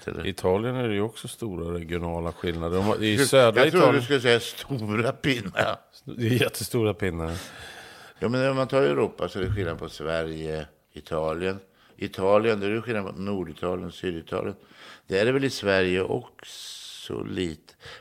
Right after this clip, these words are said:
Speaker 1: Jag vet att när vi började turnera, man kom till Skåne.
Speaker 2: Mm.
Speaker 1: Då var det mycket, mycket bättre mat. Det märkte man tydligt,
Speaker 2: Mhm.
Speaker 1: liksom. Och det fanns
Speaker 2: På
Speaker 1: en,
Speaker 2: vilket
Speaker 1: en,
Speaker 2: sätt?
Speaker 1: ja, det var mer att man fick i maten på uppläggningsfat.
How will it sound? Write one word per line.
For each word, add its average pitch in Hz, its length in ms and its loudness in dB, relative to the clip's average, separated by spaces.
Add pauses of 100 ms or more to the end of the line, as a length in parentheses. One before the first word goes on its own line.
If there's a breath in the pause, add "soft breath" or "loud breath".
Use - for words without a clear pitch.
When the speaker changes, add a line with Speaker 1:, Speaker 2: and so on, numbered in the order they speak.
(200 loud breath)
Speaker 1:
Jag 123 180 8
vet 143 300 4
att 127 120 4
när 123 120 4
vi 127 160 6
började 120 460 10
turnera, 120 460 4
man 95 160 0
kom 92 200 0
till 87 160 -4
Skåne. 101 640 0 (260)
Speaker 2:
Mm. 90 400 -4 (200)
Speaker 1:
Då - 140 -10
var 64 120 -2
det 95 80 -4
mycket, 90 420 -6
mycket - 280 -8
bättre 80 280 -8
mat. 87 360 -6
Det - 80 -8
märkte 92 460 -4
man 76 180 -8
tydligt, 95 380 -4
Speaker 2:
Mhm. 147 120 -2 (160)
Speaker 1:
liksom. - 280 -10
Och 82 60 -12
det 85 100 -12
fanns 101 260 0
Speaker 2:
På 107 60 0
Speaker 1:
en, 101 80 4
Speaker 2:
vilket 110 200 0
Speaker 1:
en, 104 120 0
Speaker 2:
sätt? 113 240 0 (440 loud breath)
Speaker 1:
ja, 117 180 0
det 135 140 4
var 139 260 2
mer 139 160 4
att 120 220 4
man 123 140 0
fick 117 180 -6
i 127 60 -2
maten 113 320 -2
på 117 80 -6
uppläggningsfat. 101 1160 0